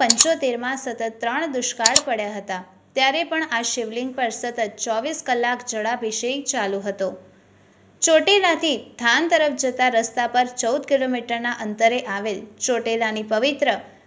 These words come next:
પાંજળ ભૂમિમાં બિરાજમાન થયેલા પ્રસિદ્ધ ઝરિયા મહાદેવનું શિવલિંગ આવેલ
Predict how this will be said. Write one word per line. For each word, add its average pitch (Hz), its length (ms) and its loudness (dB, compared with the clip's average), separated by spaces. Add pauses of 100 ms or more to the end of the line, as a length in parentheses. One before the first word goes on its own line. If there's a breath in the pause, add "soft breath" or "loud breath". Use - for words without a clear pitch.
(140)
પાંજળ 269 500 4
ભૂમિમાં 254 560 -2 (360 loud breath)
બિરાજમાન 330 720 2
થયેલા 247 420 0
પ્રસિદ્ધ 233 480 -4 (540)
ઝરિયા 294 380 2
મહાદેવનું 247 600 0
શિવલિંગ 247 480 -2
આવેલ 202 260 -2